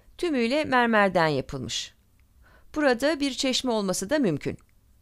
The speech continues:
Belki burada aşağıda içinde su gösterileri yapılan bir havuz vardı.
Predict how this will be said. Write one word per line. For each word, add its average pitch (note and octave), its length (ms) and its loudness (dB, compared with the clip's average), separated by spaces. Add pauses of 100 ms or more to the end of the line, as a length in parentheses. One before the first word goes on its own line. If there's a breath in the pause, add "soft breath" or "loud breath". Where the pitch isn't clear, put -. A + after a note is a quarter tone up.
(160 soft breath)
Belki D4+ 360 0
burada B3+ 520 0
aşağıda A#3 520 0
içinde B3 380 -4
su C4 220 -4
gösterileri E3+ 680 0
yapılan G3 520 -4
bir C#4 160 -4
havuz B3+ 400 0
vardı. B2 380 -2